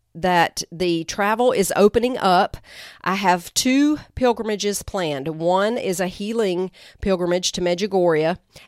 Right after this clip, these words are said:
and the other is, it will also be a healing pilgrimage that Deacon Harold Burke Sivers and I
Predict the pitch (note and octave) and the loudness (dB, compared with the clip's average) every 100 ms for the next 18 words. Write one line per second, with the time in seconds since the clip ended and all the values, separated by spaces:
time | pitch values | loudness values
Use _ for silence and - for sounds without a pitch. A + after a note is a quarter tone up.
0 | _ F3 F3+ F3+ F3+ - G3 A3+ A#3+ - | _ -4 -4 -2 -2 0 0 2 0 0
1 | F#3+ F#3 F#3+ F3+ - - _ _ - F#3+ | 0 2 2 -2 -6 -12 _ _ -6 -4
2 | G3+ F#3+ D#3 G3+ C#4+ A#3 F#3 F3 F3 F3+ | 0 0 4 2 2 0 2 2 2 0
3 | - E3 F3 D#3+ D#3+ - - G3+ F#3+ E3+ | -2 0 0 0 -4 -8 -10 -4 0 0
4 | D#3+ F#3 E3 D#3+ F3 F#3 - - - E3 | -2 -2 -2 -2 -2 -2 -6 -10 -6 -2
5 | C#3+ D#3 G#3 G3+ C4 A#3+ G#3+ G#3 G3+ - | -2 -4 -4 0 -2 0 0 0 -2 -6
6 | - F#3+ G3 - G#3+ G3+ F#3+ E3 E3+ - | -4 -2 -2 -4 -2 0 0 -2 -2 -2
7 | D#3 D3+ E3 | -2 -2 -2